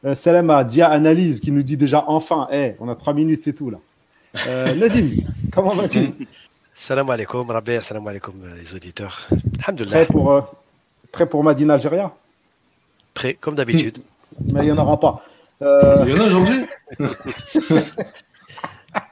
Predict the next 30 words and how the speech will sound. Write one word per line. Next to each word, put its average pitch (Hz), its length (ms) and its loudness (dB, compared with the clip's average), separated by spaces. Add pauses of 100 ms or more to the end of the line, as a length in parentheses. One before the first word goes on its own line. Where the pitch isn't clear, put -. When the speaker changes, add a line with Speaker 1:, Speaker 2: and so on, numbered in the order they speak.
(420)
Speaker 3:
Allez, 127 120 2
on 123 60 2
va, 135 120 2 (120)
on 139 60 0
va 139 120 2
négocier 139 360 0
quand 127 140 0
même 120 140 0
un 110 60 -8
petit - 140 -12
peu 117 120 -8
pour 110 140 -8
la 107 80 -4
fin. - 180 -14 (140)
Speaker 1:
On 135 220 -4
va 139 100 0
essayer, 151 260 2
on 143 120 -4
va 143 100 0
essayer 143 160 -2
de - 60 -2
gratter 139 280 2
à 135 100 4
deux 131 120 0
minutes 147 420 2
si - 200 2
Sidi - 260 0
parle 131 180 -4
pas 135 120 0
trop. - 280 -6